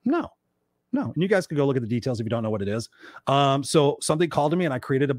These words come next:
I created a Facebook group. I said, "I'm gonna take people along this journey with me. I'm not gonna charge anything." You know, he doesn't charge for the program. I'm not gonna charge for the program. I just wanna help people. I'm just gonna take people on this journey and per-, perhaps I'm gonna,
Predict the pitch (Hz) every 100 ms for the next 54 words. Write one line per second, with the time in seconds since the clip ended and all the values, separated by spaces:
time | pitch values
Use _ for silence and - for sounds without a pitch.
0 | - 131 - 147 156 160 202 - 110 104
1 | 95 - 156 208 196 175 190 180 165 151
2 | 170 165 - 165 156 156 - 82 - -
3 | 139 123 147 170 190 170 170 165 160 160
4 | 165 110 113 127 160 165 160 156 160 156
5 | 147 156 151 110 160 160 151 156 147 135
6 | 131 135 143 127 - - - - 139 160
7 | 160 147 147 127 131 131 123 127 135 160
8 | 143 135 123 135 127 123 110 120 120 117
9 | - - 127 143 147 131 135